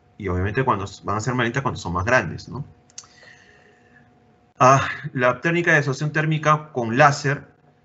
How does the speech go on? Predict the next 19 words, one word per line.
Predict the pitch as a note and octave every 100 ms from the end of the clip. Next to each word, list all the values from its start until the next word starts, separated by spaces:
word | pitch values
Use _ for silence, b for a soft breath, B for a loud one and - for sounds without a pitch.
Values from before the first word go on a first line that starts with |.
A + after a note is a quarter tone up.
| _ _ _ _
es | A#2+ B2+
también | C#3 B2+ B2+ B2+
usado | C3+ C#3+ C3 C3 C#3
para | C#3+ A#2+
reducir | A#2 A2+ G#2+ - C#3+
el | C#3 A#2+
uso | A#2+ C3+
de | B2+
solventes, | B2 G#2 A2+ G#2+ G#2 G#2+
o | A2+
sea, | - G#2 G2+ - -
para | A2+ G2
realmente | G2 A#2 B2+ C3 B2+ D3
prescindir | C#3 A#2 - A2 B2 D#3+ D3
del | G2 G2+
H | F#2+ -
P | F#2 F#2+
L | F2+
C. | F2 F2 D#2+